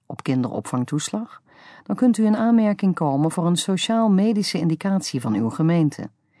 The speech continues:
Hiermee kan uw kind in de leeftijd van nul tot twaalf jaar enkele dagen per week naar de kinderopvang.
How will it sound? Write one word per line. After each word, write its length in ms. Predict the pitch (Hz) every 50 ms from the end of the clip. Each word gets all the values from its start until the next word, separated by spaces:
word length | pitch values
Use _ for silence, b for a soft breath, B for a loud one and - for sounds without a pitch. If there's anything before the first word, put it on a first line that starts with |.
| b b b b b b
Hiermee 400 | b - 120 117 117 117 120 120
kan 180 | 117 123 120 123
uw 120 | 120 117
kind 340 | 117 - 131 127 131 127 -
in 100 | 135 120
de 80 | 117
leeftijd 500 | 117 127 135 143 143 - - 135 131 -
van 200 | - - 127 127
nul 280 | 131 139 151 165 175 175
tot 200 | 160 - 131 113
twaalf 420 | - - 139 147 165 175 180 -
jaar 360 | - 156 110 104 110 143 165 - b b b b b b
enkele 420 | b - 240 247 233 - 233 220
dagen 360 | 196 202 202 202 214 196 190 151
per 160 | - 160 156
week 300 | 156 180 185 185 190 -
naar 140 | 147 - -
de 60 | 107
kinderopvang. 800 | - - 151 151 143 135 - 104 98 - - 120 95 90 87